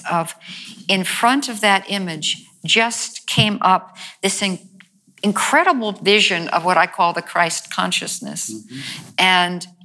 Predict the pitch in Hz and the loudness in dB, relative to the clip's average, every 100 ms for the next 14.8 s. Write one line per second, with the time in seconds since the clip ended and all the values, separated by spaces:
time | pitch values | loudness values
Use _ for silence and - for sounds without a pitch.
0 | - _ - 175 240 277 254 254 - - | -20 _ -6 0 2 2 2 -2 -2 -8
1 | - - 190 190 175 208 247 294 285 - | -6 -2 -2 0 2 4 4 4 2 -4
2 | - - 233 285 269 214 202 196 208 208 | -6 -4 0 2 2 0 2 4 4 2
3 | 180 180 185 175 139 - - - - 151 | -8 0 2 2 -2 -18 -20 -20 -10 2
4 | 202 214 170 143 - - - _ - - | 2 2 -2 -6 -10 -12 -18 _ -12 -2
5 | 220 - - 320 392 190 202 208 277 214 | -2 0 4 6 6 2 0 0 0 0
6 | 190 208 196 214 214 214 233 277 120 - | -2 -2 0 2 2 2 2 2 -2 -10
7 | _ _ - - - 254 277 427 453 320 | _ _ -16 -8 0 4 4 4 -2 2
8 | 403 359 302 214 - 262 - 285 269 247 | 2 4 0 0 -14 -12 0 4 6 4
9 | 240 - - - - 226 262 247 240 233 | 2 -6 -14 -20 0 2 2 2 4 4
10 | 240 226 220 208 202 - - - - 294 | 4 2 2 2 -4 -20 -20 -12 -8 -2
11 | 131 143 - 160 180 - - _ _ - | 0 -2 0 0 0 -4 -16 _ _ -20
12 | _ - - 220 - 269 254 262 247 - | _ -2 0 0 2 2 2 -4 -4 -4
13 | 262 262 254 - 320 269 247 277 - 202 | -2 -2 -2 0 2 4 4 4 0 -2
14 | 180 180 175 196 214 220 165 | -2 -4 -10 -2 2 2 2